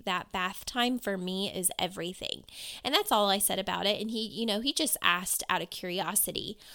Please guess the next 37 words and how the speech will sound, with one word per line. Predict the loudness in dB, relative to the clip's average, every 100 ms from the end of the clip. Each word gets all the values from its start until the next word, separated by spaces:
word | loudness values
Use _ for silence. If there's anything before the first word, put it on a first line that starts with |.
| -20 -8
Well, | 2 4 6 2 -2 _ _
it | -2 2
wasn't | 4 4 2 2
long | 4 4 2
after | -2 -2 -2 -2
that, | 0 2 2 2 0
that | -2 -2 _ _ 2
at | 6 6 4
night, | -2 0 2 2 0 -2 -6 0
there | 2
would | 4 4 0
be | -4
times | -2 0 0
I | 2 2
got | 2 0
home | 0 -4 -2
from | -2 -2
work | 0 0 -2
late, | -2 -2 -2
or | 0
I | 2 2
got | 2 0
home | 0 -2 -2
from | 0 2 2
an | 0 -2
event, | 2 2 2 0
like, | -2
on | 0
a | -2
Saturday | 2 4 4 4 2
late, | 0 -2 -4 -10 -16 -14 -16 -6 2
and | 4 6 4 2 -2 -8
he | -8 -2 2 2
would | 4 2
have | 4 2 2 0 -6 -8
ran | 0 4 4 4 2 -2
my | -2 2 4 4 2